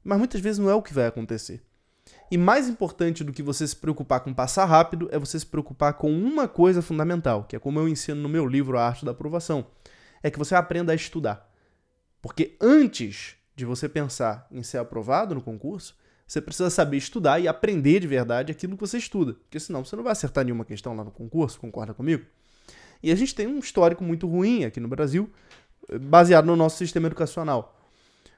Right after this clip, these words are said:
Você até hoje veio aí estudando no ensino fundamental, alguns já estão até no ensino médio, primeiro ano, né?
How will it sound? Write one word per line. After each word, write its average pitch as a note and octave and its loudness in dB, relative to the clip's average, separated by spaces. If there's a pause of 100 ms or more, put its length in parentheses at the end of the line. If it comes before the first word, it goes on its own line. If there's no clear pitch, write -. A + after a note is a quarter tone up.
(120)
Você D3 2
até G#3+ 2
hoje E3+ 4
veio C3+ 0
aí B2+ 0
estudando B2 -6
no A#2 -6
ensino A#2+ -8
fundamental, A#2+ -4
alguns B2 -4
já B2+ -2
estão A#2 -6
até B2 -4
no A#2+ -6
ensino B2 -10
médio, D3+ 2
primeiro B2+ -2
ano, F3 0
né? F3+ -6